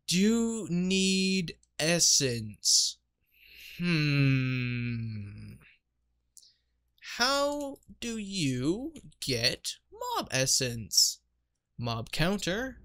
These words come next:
mob router, those aren't what we need, probably. Mobius unstable ingot, still not what we need. Hmm, okay, give me one second. I am going to take a quick cut and figure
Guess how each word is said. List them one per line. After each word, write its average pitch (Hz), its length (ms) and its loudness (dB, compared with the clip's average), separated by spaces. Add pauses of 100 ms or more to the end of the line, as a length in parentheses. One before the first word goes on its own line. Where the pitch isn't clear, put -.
(120)
mob 120 320 -6 (120)
router, 190 560 -2 (200)
those 131 360 -2
aren't 143 420 -4
what 135 240 -4
we 123 360 -8
need, 233 680 -4
probably. 135 640 -4
Mobius 127 440 -4
unstable 120 400 -4
ingot, 208 360 -4 (280)
still - 440 -2
not 135 320 -4
what 131 160 -6
we 120 120 -8
need. 240 680 -8 (480)
Hmm, 160 680 2 (340)
okay, 135 540 0 (220)
give 151 160 4
me 131 120 0
one 226 300 -2
second. 151 520 2 (160)
I 196 460 0
am 156 120 -2
going 151 200 -2
to 135 80 -8
take 151 220 0
a 143 60 -4
quick - 360 -6
cut 165 380 -2
and 143 180 -4
figure - 340 -8